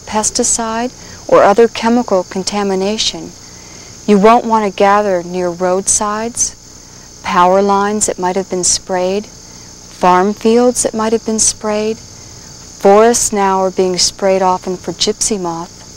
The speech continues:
You're also going to want to avoid places where dogs might have gone, as they can pass parasites to people. If you buy your herbs, you're going to want to know your source.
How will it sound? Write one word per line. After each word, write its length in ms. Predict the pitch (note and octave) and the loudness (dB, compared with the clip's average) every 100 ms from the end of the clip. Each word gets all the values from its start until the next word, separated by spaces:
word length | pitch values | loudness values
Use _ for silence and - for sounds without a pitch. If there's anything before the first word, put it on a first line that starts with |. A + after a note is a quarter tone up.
| - - - - - - - - - | -20 -20 -20 -20 -20 -20 -20 -20 0
You're 80 | G#3+ | 4
also 260 | A3 - B3 | 4 2 0
going 120 | A3 | 0
to 60 | |
want 200 | G3 F#3 | 2 0
to 80 | F#3 | 0
avoid 400 | F#3 - F#3 F#3+ | -2 2 2 2
places 500 | - F#3 F3+ F#3 E3+ G3 | 0 0 0 -2 -2 -2
where 100 | F#3 - - - - - - | -4 -8 -20 -20 -20 -20 -2
dogs 560 | G3+ F#3 F#3+ G#3 - - | 2 4 2 0 -6 -6
might 160 | F3+ | -6
have 160 | F3+ - | -6 -6
gone, 400 | F3+ F3 E3+ E3+ E3 | -4 -2 -4 -6 -6
as 140 | E3+ | -2
they 100 | F#3+ | -2
can 180 | F#3 G3 | -2 -8
pass 380 | - G#3 F#3+ - | -2 -2 -2 -6
parasites 880 | - A3 B3 A#3 - E3 D3+ - | -6 -4 -4 -4 -4 -6 -6 -6
to 140 | - F#3+ | -6 -8
people. 380 | - F3 - D#3 - - - - - - - - - - - - - - - - - - - - | -6 -6 -6 -10 -12 -20 -20 -20 -20 -20 -20 -20 -20 -20 -20 -20 -20 -20 -20 -20 -20 -20 -20 -2
If 160 | C4 B3+ | 0 6
you 120 | D4 | 6
buy 340 | B3 B3+ C#4 D#4 | 6 6 6 4
your 240 | C4+ G#3 | 4 0
herbs, 580 | F#3 F3 E3+ F3 - - | -2 -4 -4 -6 -10 -4
you're 120 | A3 | -2
going 120 | A3+ A#3+ | 0 0
to 60 | |
want 260 | A3 A#3 B3 | 2 2 2
to 60 | |
know 360 | A#3+ G#3+ G#3 G3+ | 2 2 2 2
your 220 | G3 F3 | 0 -4
source. 800 | E3 - G3+ G3 F3+ - - - | -2 -4 -2 -2 -4 -6 -6 -10